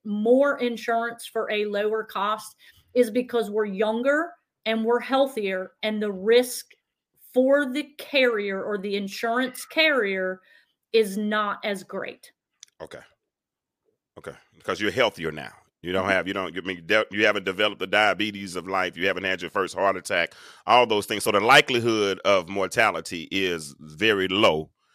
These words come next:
Speaker 2: So
Speaker 1: Mm-hmm.
Speaker 2: therefore, you're able to buy more insurance at a le-, at,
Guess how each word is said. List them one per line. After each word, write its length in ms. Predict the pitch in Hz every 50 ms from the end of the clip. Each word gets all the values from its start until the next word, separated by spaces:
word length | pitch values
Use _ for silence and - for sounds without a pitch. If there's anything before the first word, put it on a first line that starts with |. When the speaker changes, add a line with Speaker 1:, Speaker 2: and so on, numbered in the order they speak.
| _ _ _ _
Speaker 2:
So 140 | - - 104
Speaker 1:
Mm-hmm. 100 | 98 95
Speaker 2:
therefore, 340 | 104 110 113 - 107 101 98
you're 140 | 95 95
able 180 | 98 101 92 87
to 60 | 87
buy 260 | 82 95 98 95 90
more 300 | 85 90 92 98 98 95
insurance 800 | 85 80 113 110 107 - - - 101 87 85 82 80 78 - - - _ _ _ _ -
at 180 | 101 98 90 -
a 200 | 90 87 87 82
le-, 300 | 87 90 95 98 95 - -
at, 140 | 90 87